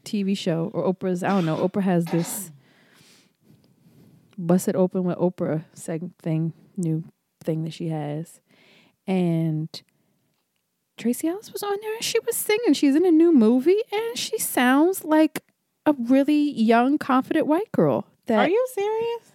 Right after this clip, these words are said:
Speaker 1: strums the p-, guitar in cafes and sings about her relationship with Ethan. She has, like, that kinda, like, that kind of voice.
Speaker 2: What,
Speaker 1: Like
Speaker 2: um,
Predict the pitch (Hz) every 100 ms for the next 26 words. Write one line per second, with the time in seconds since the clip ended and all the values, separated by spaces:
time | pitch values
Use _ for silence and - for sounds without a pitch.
0 | _ - - - 254 247 262 254 262 247
1 | - - - - 220 202 214 294 - -
2 | 226 - 202 196 202 196 247 277 233 214
3 | - 262 240 247 247 247 247 240 254 254
4 | 240 240 247 247 247 - 240 233 233 269
5 | - 170 196 202 - 247 247 240 240 220
6 | - 233 220 208 202 208 214 - 202 180
7 | 175 170 185 - - _ _ _ 190 214
8 | 247 233 202 233 226 226 226